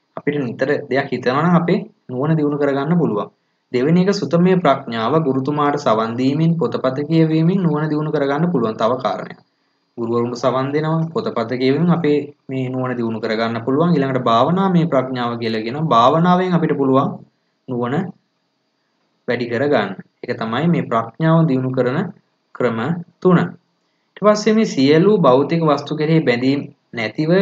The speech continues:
ප්‍රඥාව දියුණු කිරීමට අපි කියන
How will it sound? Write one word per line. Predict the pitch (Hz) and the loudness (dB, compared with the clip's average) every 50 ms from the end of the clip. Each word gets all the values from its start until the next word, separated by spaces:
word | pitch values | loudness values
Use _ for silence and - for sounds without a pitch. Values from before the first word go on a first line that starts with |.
| 190 175 - - | 2 0 -4 -10
ප්‍රඥාව | _ - 131 127 131 131 - - 147 151 151 151 156 156 160 | _ 0 0 0 0 -4 -8 -8 -6 -4 -2 -2 0 0 0
දියුණු | 147 135 123 120 123 131 131 | 0 0 -2 -2 -2 -4 -2
කිරීමට | 131 131 131 135 135 131 135 135 131 | -2 0 0 0 -2 -2 -4 0 0
අපි | 127 120 - 123 | 0 0 0 -4
කියන | 117 123 123 131 | -6 -4 -6 -4